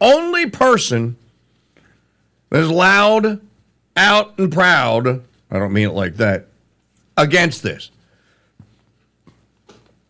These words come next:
I mean, you could say, yeah, Senator Rand Paul and a few others in the House of Representatives,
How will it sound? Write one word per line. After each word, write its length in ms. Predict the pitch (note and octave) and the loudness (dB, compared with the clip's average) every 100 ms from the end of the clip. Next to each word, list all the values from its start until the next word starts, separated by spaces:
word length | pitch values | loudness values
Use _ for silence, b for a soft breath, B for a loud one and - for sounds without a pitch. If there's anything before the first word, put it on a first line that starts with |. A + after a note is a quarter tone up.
| - | -8
I 60 | D#3 | 0
mean, 140 | F#3 | 0
you 140 | F#3+ G3+ | 2 0
could 160 | F#3 | -2
say, 400 | C3 F3+ E3 E3 | 0 0 2 2
yeah, 320 | D#3+ C#3+ C#3+ C#3 | 0 0 2 0
Senator 460 | - C#3 C3+ C3 | 0 0 0 0
Rand 280 | B2 B2 A#2 | 0 0 0
Paul 440 | A2 G2 G2 A2 - b b b b b - | -2 0 0 -2 -6 b b b b b -6
and 440 | A2 B2 B2 B2 | 0 2 2 2
a 180 | A#2+ A#2 | 0 -2
few 260 | G#2+ E3 C#3 | 2 2 4
others 360 | C3+ B2 A2+ | 2 0 -2
in 120 | A#2+ | -2
the 80 | A#2 | -2
House 240 | A#2 B2 A2+ | 0 -2 0
of 100 | A2+ | 0
Representatives, 800 | A2 G#2+ F#2+ A#2 A#2 F#2 F2 | 0 0 -2 0 0 -4 -6